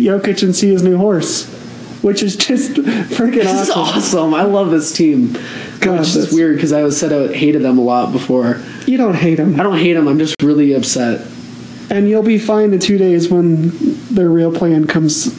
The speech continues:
Speaker 2: Yeah, but
Speaker 1: into light.
Speaker 2: that's pretty great that Jokic bought a
Speaker 1: Yeah.
Speaker 2: horse and also invited Coach Malone to go see it.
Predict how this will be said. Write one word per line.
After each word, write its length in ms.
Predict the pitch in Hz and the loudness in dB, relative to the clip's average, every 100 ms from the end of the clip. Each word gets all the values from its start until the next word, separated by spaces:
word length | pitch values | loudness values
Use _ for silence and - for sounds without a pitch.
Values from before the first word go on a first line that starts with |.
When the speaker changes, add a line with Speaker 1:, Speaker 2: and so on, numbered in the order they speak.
| - | -2
Speaker 2:
Yeah, 240 | 156 131 123 | 0 0 0
but 140 | 143 | 0
Speaker 1:
into 160 | 160 151 | 2 2
light. 240 | 170 175 | 2 0
Speaker 2:
that's 180 | 185 185 | -2 -2
pretty 200 | 220 196 | 0 2
great 240 | 175 165 | 2 2
that 100 | 143 127 | 2 2
Jokic 840 | 151 151 147 151 - 190 - - | 2 2 0 -2 -2 -2 -4 -6
bought 240 | - 151 214 | -2 0 0
a 40 | |
Speaker 1:
Yeah. 120 | 262 | 0
Speaker 2:
horse 260 | 196 - - | 0 -2 -2
and 120 | 170 | 0
also 480 | 151 160 180 180 165 | 0 0 0 0 2
invited 580 | 165 160 156 160 156 143 | 2 2 2 2 2 2
Coach 260 | 170 160 160 | 0 0 2
Malone 280 | 156 151 | 2 2
to 60 | 139 | 2
go 120 | 143 | 0
see 220 | 135 156 139 | 0 0 0
it. 220 | 117 | -2